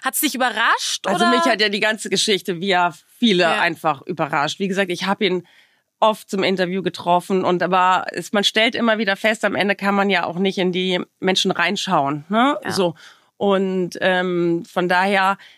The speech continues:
Speaker 2: ich hätte natürlich auch gedacht, dass er wahrscheinlich irgendwo vielleicht im Ausland ist oder vielleicht sogar bei seinen Eltern irgendwie in Hamburg, ähm, so die Nähe zu seiner Familie irgendwie sucht, ne? Und nicht aber,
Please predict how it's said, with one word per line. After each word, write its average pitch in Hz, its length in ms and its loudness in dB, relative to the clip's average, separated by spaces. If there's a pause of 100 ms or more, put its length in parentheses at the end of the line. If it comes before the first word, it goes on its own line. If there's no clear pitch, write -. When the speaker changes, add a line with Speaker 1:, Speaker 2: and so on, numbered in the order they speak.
(280)
Speaker 2:
ich 196 180 0
hätte 233 200 0
natürlich 226 520 0 (220)
auch 247 240 2
gedacht, 175 440 -2
dass 180 240 -2
er 160 400 2 (200)
wahrscheinlich 202 600 -2
irgendwo 202 260 -2
vielleicht 190 340 -4
im 196 240 -2 (140)
Ausland 180 560 0
ist 165 400 -4
oder 180 460 0
vielleicht - 260 -4
sogar - 160 -2
bei 202 120 0
seinen 208 280 0
Eltern 175 640 0
irgendwie 185 340 0
in 180 140 -2
Hamburg, 185 600 2
ähm, 170 480 0 (360)
so 190 240 0
die 202 160 -2
Nähe 214 280 2
zu - 120 -10
seiner 196 240 0
Familie 254 460 2
irgendwie 160 340 0
sucht, 147 380 -6
ne? 254 240 2
Und 196 160 0
nicht 226 220 0
aber, 202 440 2